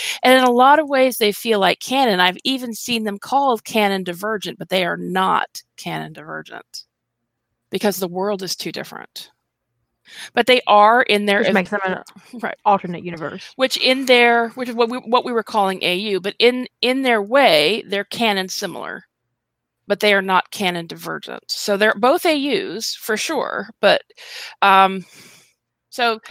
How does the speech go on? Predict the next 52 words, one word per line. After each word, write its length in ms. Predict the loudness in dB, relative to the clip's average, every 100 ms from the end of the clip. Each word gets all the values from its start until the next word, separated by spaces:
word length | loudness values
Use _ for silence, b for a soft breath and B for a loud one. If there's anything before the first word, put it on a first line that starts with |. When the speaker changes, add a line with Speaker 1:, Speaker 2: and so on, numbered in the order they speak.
| -4
Speaker 1:
there 120 | 0
was 160 | 0 0
just 160 | -2 -6
some 140 | -8
confusion 480 | -10 -10 -8 -8 -4
about, 200 | -2 0
"Isn't 240 | -2 -4
canon 280 | -2 -2 -2
divergent 400 | -6 -8 -8 -8
in 100 | -10
A 120 | -8
U?" 240 | -6 -6 -4
I'm 80 |
like, 160 | -6 -6
"Yes, 140 | -8
of 100 | -10
course 200 | -12 -12
it's 140 | -12 -14
an 60 |
A 100 | -12
U," 200 | -10 -10
but 260 | -2 -2 -2 B B B B B -2
it 80 |
was 140 | 0 0
a 60 |
matter 280 | 0 2 0
of, 80 | -2
we 80 | -6
were 60 |
trying 300 | -6 0 2
to 60 | 2
make 140 | -2
a 40 | 0
distinction 540 | 2 2 0 -4 -10
between 560 | -12 -12 -8 -6 -6 -8 B B B -4
this, 300 | -4 -4 -8
this 280 | -8 -6 -6
mo-, 160 | -6 -4 0
amorphous 720 | 0 0 0 0 0 -2 -4 -8
thing 360 | 2 4 4 0
that 100 | -2
doesn't 240 | -2 -4
have 380 | -6 -2 2 0
a 80 | -2
specific 520 | -8 -10 -8 -8 -8
name 640 | -2 0 0 -4 -12 -16 -20 _ _ _ _ _ 0
that 120 | 0
is 220 | 2 0
very 280 | 0 2 4
similar 400 | 4 2 2 0
to 80 | -2
canon, 540 | -4 -2 -2 -2 -6